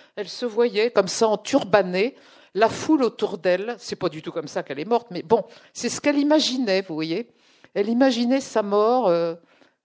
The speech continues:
sous des, des jupons, des, des dentelles roses, euh, comme le moment où elle trouverait son meilleur amant qui était Dieu,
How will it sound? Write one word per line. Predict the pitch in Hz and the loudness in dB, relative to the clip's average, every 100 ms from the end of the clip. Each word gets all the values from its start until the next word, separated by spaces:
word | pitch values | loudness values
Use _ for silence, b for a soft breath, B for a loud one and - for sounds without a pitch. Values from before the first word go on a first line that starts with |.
| _ | _
sous | - - 220 | -18 -14 -6
des, | 185 180 170 170 156 143 104 80 90 160 - | -2 -2 -2 -8 -10 -14 -14 -16 -20 -20 -20
des | 113 90 98 156 208 185 | -20 -20 -20 -8 -4 -2
jupons, | 196 240 _ 208 208 240 277 285 | -2 -4 _ -4 -2 0 0 0
des, | 240 175 170 165 | -2 -2 -2 -4
des | 160 180 | -6 -8
dentelles | 156 214 233 233 220 | 2 2 4 4 4
roses, | 220 185 180 175 202 190 160 | 6 6 8 6 4 0 -6
euh, | - - - _ _ _ _ _ _ _ _ _ _ _ _ - | -10 -12 -16 _ _ _ _ _ _ _ _ _ _ _ _ 2
comme | 262 247 - _ _ _ _ _ - | 2 2 -4 _ _ _ _ _ -6
le | 233 247 277 | 2 4 6
moment | 277 262 254 269 339 330 | 4 4 4 4 4 2
où | 214 | 2
elle | 220 214 | 0 0
trouverait | - - 254 214 269 294 | -6 -4 0 2 0 0
son | - 214 | -2 -4
meilleur | 208 240 254 214 | 0 2 4 4
amant | 208 202 233 | 4 4 4
qui | 240 202 | 2 -6
était | 202 | -6
Dieu, | 170 147 156 | -8 -6 -6